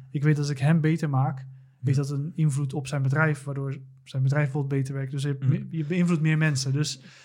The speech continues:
Speaker 2: Klopt.
Speaker 1: weet je, op dat opzicht trek ik denk ik ook wel vanzelf, gewoon door mijn marketing en door de persoon die ik ben,
Speaker 2: Ja.
Speaker 1: zal ik niet zo snel dat soort mensen aantrekken.
Speaker 2: Ja, oké. En, ehm,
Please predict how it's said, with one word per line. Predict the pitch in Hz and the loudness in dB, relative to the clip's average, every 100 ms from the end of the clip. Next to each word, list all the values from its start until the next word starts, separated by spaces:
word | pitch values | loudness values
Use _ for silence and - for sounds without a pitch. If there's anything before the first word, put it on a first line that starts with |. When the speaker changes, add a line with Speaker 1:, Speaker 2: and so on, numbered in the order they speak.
| - | -2
Speaker 2:
Klopt. | 139 120 - - - | 0 0 -4 -16 -4
Speaker 1:
weet | 185 170 | 2 6
je, | 196 | 6
op | |
dat | 190 214 | 6 4
opzicht | 190 202 190 - _ - _ - | 2 0 0 -6 _ -20 _ 2
trek | 190 185 | 4 4
ik | 180 | 4
denk | 165 170 | 6 4
ik | 175 | 4
ook | |
wel | 180 170 | 2 2
vanzelf, | 160 160 165 135 - - | 4 4 2 -2 -10 -16
gewoon | - - 151 | -4 2 4
door | |
mijn | 151 143 | 4 2
marketing | 147 147 - 151 139 | 0 0 0 2 4
en | 135 | 2
door | 135 | 2
de | 131 | 0
persoon | 143 139 | 0 2
die | |
ik | 135 | 4
ben, | 135 135 139 | 4 4 0
Speaker 2:
Ja. | 135 127 - | -2 -4 -4
Speaker 1:
zal | - 147 | 0 2
ik | |
niet | 143 | 2
zo | 135 | 0
snel | 147 | 0
dat | 139 | 0
soort | 131 139 | 0 -2
mensen | 131 131 | -2 -4
aantrekken. | 131 135 127 131 - - - | -6 -4 -6 -8 -16 -6 2
Speaker 2:
Ja, | 120 - - - - | 4 2 -12 -20 -10
oké. | 120 123 117 | -6 -4 -6
En, | - - 120 120 117 - - | -10 -6 -2 0 -2 -6 -8
ehm, | 113 113 113 110 | -2 -2 -2 -4